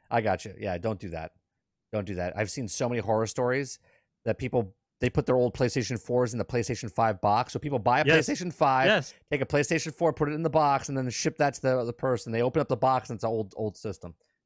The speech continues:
Speaker 1: Cocksuckers.
Speaker 2: Sad.
Speaker 1: Anyway, so I personally don't think this is a, a, a big deal, but I know people do think it's a big deal, a-, and I get it.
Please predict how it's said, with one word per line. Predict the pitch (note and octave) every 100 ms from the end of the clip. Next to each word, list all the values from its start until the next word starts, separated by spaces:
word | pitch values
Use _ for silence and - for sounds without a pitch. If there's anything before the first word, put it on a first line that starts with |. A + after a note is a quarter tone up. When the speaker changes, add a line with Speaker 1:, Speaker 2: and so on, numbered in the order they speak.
| _ _ _ _ _ _ _ C#3
Speaker 1:
Cocksuckers. | B2+ - G2+ - - _ _
Speaker 2:
Sad. | - A2+
Speaker 1:
Anyway, | D#3+ G#2 D#2+ _ _ _ _ _ _ - -
so | A3+ G#3+ - _ _ _ _ A3
I | C#4
personally | A#3+ G3+ F#3+
don't |
think | E3+ D#3
this | B2+
is |
a, | C#3 A2+ -
a, | C3+ C3+
a | B2+
big | B2+ A#2
deal, | A2+ A#2 A2 A2+
but | G#2 A#2
I | B2
know | B2 A2+
people | A2 B2 - G#2+
do | G2 A#2+ A#2
think | A#2+ G2+
it's | -
a | F#2
big | G2 F2+
deal, | F#2+ F#2 F2+ - _ _ _
a-, | C#3+ D#3+
and | F#3+ F#3
I | F3
get | A2 F2+
it. | D#2+